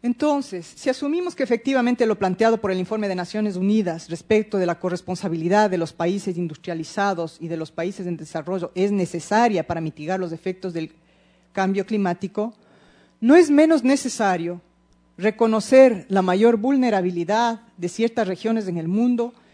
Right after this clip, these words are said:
que suman condiciones sociales de severa pobreza a las barreras para el desarrollo que representa el cambio climático en términos de los recursos que se perderán o que se deberán reasignar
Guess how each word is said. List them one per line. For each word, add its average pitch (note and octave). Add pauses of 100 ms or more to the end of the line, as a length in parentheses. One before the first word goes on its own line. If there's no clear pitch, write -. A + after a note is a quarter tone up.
(140)
que G#3
suman A#3
condiciones G#3
sociales B3+
de G3+
severa F3+
pobreza A3 (320)
a F#3
las F#3+
barreras G3
para F#3
el F3
desarrollo F#3
que G3
representa F3
el D#3+
cambio F#3
climático A3+ (480)
en F3+
términos A3 (260)
de F3
los F3+
recursos D4+
que A3
se G3+
perderán F#3+ (460)
o G3+
que G#3
se G3
deberán F#3+
reasignar G3